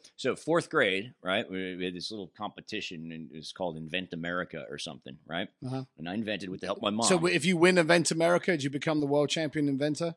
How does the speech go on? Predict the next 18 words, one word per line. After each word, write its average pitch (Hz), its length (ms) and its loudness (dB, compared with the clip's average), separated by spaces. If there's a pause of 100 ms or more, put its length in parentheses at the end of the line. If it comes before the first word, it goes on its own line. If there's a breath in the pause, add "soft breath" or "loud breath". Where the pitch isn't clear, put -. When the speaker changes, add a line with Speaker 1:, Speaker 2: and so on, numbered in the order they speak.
(180)
Speaker 1:
Yeah. 95 280 2 (360)
Speaker 2:
Okay. 123 260 -8 (120)
Make, 131 140 -8 (240)
okay. 113 180 -12
Just 120 240 -8
clarifying. 123 480 -6 (1500 loud breath)
Speaker 1:
No, 113 200 0
apparently 110 360 6
you 95 80 -2
don't, 90 340 2 (200)
because 85 220 -8
I 104 60 2
didn't 110 180 -4
even 90 240 -6
win, 95 300 -4
but 76 160 -12
someone's 90 280 -8
making 87 260 -8